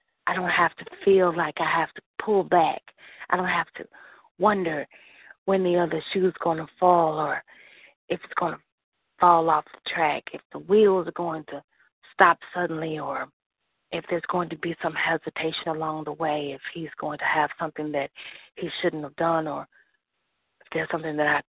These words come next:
couldn't say. I'm just gonna genuinely be me, keep moving forward. I'm not looking back. I'm just so grateful for the forty-eight years of life that I've seen so far. I'm looking forward to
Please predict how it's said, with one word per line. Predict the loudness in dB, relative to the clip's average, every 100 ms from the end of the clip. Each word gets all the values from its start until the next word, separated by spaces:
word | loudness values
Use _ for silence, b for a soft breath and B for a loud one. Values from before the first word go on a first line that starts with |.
| _ -8
couldn't | -2 -2 -2 -10 -4
say. | -2 -2 -8 _ _ _ _ _ -14
I'm | -12
just | -4
gonna | 0 0
genuinely | -2 -4 -4 -4 -6
be | -6 -6
me, | -2 -4 -4 -10 _ _ _ _ _ _ _ -14 -8
keep | -6
moving | -6 -10 -10 -14
forward. | -8 -6 -6 -8 -14 _ _ _ _ _ _
I'm | -10
not | -6 -4
looking | -6 -8 -10
back. | -10 -10 -12 -14 -20 _ _ _ _ _ -10
I'm | -8 -6
just | -8 -6
so | -8 -8
grateful | -6 -4 -4 -8 -14 -16 _ _ _ _ _
for | -6
the | -6 -4
forty-eight | -4 -2 0 -2 -4
years | -6 -6
of | -4
life | -2 -2 -4
that | -4
I've | -4 _
seen | -8 -8 -8
so | -10 -10 -6
far. | -6 -6 -12 _ _ _ _ _ _
I'm | -8
looking | -6 -6 -10 -2
forward | 2 2 0 -8 -12
to | -16 -16